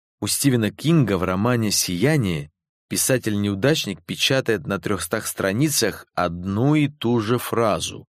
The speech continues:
Не могу писать, не могу писать, «Не могу писать, не могу писать». Мне хочется на страницах рассказа Остенко написать только одну фразу,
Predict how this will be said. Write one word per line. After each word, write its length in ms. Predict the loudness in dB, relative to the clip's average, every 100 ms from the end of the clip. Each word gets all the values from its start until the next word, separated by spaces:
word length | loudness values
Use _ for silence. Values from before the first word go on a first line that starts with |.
| _ _ _ _ _
Не 280 | -8 -2 0
могу 400 | 0 -2 -2 -4
писать, 640 | -2 -2 0 -2 -4 -16 -20 _ _ -12
не 300 | -4 0 0
могу 380 | 0 0 0 -2
писать, 720 | 0 0 0 0 -2 -10 -20 _ _ -8
«Не 300 | -2 0 0
могу 320 | 0 0 -2
писать, 800 | -2 -2 0 0 -2 -6 -16 -20 _ _
не 280 | -4 -2 0
могу 320 | 0 0 -2
писать». 720 | -4 -4 0 -2 -2 -8 -20 _ _ _ _ _ _ _
Мне 160 | -6 -6
хочется 540 | -2 -2 -2 -6 -6
на 80 | -6
страницах 580 | -4 -4 -2 -2 -4 -4
рассказа 640 | -4 -4 -2 -2 0 -2
Остенко 800 | -6 -6 -8 -2 -2 0 -4 -10 -14 _ _ _ -10
написать 580 | -6 -4 -2 -2 -2 -2
только 340 | -4 -2 -2
одну 280 | -2 -2 -4
фразу, 580 | -4 -6 -6 -10 -16